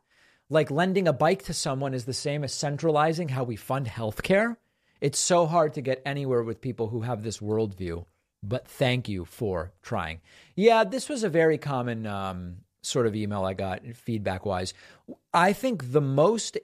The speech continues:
interesting outcome of the Patrick Bet David interview is that usually the home team has a huge bias to the host. So, for example, I would expect that when I upload my interviews with P B D,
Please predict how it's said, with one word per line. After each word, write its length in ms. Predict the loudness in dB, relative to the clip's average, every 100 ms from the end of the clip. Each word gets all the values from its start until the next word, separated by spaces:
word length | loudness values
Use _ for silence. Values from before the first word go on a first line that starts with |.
| -6
interesting 640 | -6 -6 -6 -8 -6 -8 -4
outcome 440 | -4 -4 -6 -4
of 120 | -4
the 80 | -6
Patrick 460 | -6 -4 -4 -6 -6
Bet 180 | -6 -4
David 380 | -4 -2 -4 -4
interview 400 | -2 0 2 2
is 100 | 2
that 220 | 0 -2 -8 -20 -8
usually 600 | 2 6 6 4 0 0
the 160 | 2 2
home 360 | 2 0 0 -2
team 500 | -4 -4 -4 -6 -10 _ _
has 240 | 0 2
a 60 | 0
huge 480 | -2 0 0 0 0
bias 400 | 0 2 0 -4
to 120 | -6
the 100 | -6
host. 500 | -6 -4 -6 -6 -10
So, 200 | -2 -2
for 160 | 2 2
example, 580 | 2 0 0 0 -2 -6 _ _ _ 4
I 160 | 6
would 160 | 6 4
expect 720 | 2 -4 -2 0 0 -4 -8
that 200 | -6 -6
when 240 | -4 -4 -2 0
I 200 | 4 4
upload 420 | 4 2 0 0
my 160 | -4
interviews 540 | -6 -6 -6 -6 -6 -6
with 180 | -8 -6
P 160 | -6
B 100 | -4
D, 280 | -4 -4 -6